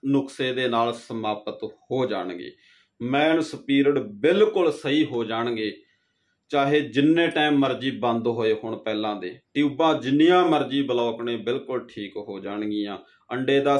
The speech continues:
ਸਾਈਜ਼ ਨਹੀਂ ਸਹੀ ਬਣਦਾ, ਉਹ ਬਿਲਕੁਲ ਸਹੀ ਬਣਨ ਲੱਗ ਜਾਏਗਾ। ਰਸੌਲੀਆਂ ਨੂੰ ਤਾਂ ਇਹ ਪਹਿਲੇ ਮਹੀਨੇ ਦੇ ਵਿੱਚ ਖਤਮ ਕਰ ਦਿੰਦਾ ਹੈ ਨੁਕਸਾ। ਤੁਸੀਂ ਆਪ ਵਰਤੋ, ਨਹੀਂ ਬਣਾ ਸਕਦੇ,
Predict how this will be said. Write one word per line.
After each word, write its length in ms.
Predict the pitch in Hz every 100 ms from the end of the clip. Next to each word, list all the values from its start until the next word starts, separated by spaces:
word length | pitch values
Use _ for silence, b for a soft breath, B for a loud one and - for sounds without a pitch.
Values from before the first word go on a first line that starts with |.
| 139
ਸਾਈਜ਼ 440 | - 143 151 143
ਨਹੀਂ 160 | 151 147
ਸਹੀ 280 | 143 139
ਬਣਦਾ, 360 | 139 127 123 120
ਉਹ 160 | 139 135
ਬਿਲਕੁਲ 400 | 131 127 127 120
ਸਹੀ 280 | - 117
ਬਣਨ 240 | 120 113 110
ਲੱਗ 200 | 107 104
ਜਾਏਗਾ। 400 | 107 110 107 98 b b b
ਰਸੌਲੀਆਂ 960 | - 131 - - 127 135 143 147 151 151
ਨੂੰ 420 | 139 139 147 147
ਤਾਂ 300 | 143 147 147 -
ਇਹ 380 | 135 127 139 139
ਪਹਿਲੇ 500 | 139 156 160 170 170
ਮਹੀਨੇ 400 | 151 147 117 120
ਦੇ 140 | 120 123
ਵਿੱਚ 240 | 120 117 113
ਖਤਮ 380 | - 117 113 110
ਕਰ 200 | 110 101
ਦਿੰਦਾ 320 | 98 107 107
ਹੈ 40 | 110
ਨੁਕਸਾ। 420 | 107 - - 107 85 b b b b _
ਤੁਸੀਂ 300 | 120 117 131 - -
ਆਪ 320 | 120 127 131
ਵਰਤੋ, 760 | 117 120 110 - 123 123 120 - _ -
ਨਹੀਂ 340 | 117 131 170 160
ਬਣਾ 280 | 139 135 127
ਸਕਦੇ, 480 | 135 123 120 123